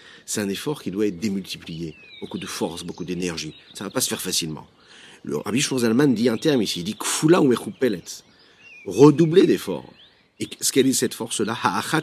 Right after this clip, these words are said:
yegiat basar. La première, c'est travailler dur, c'est-à-dire le travail de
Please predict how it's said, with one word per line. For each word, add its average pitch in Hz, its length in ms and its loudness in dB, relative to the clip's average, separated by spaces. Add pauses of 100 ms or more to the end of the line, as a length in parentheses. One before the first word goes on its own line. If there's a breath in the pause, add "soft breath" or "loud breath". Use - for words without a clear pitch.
yegiat 110 420 -2
basar. 92 640 -6
La 76 100 -10
première, 113 400 -2
c'est 120 300 0 (520)
travailler 110 400 0
dur, 92 320 -6 (320 soft breath)
c'est-à-dire 107 380 -2
le 95 80 -4
travail 110 400 -2
de 123 240 2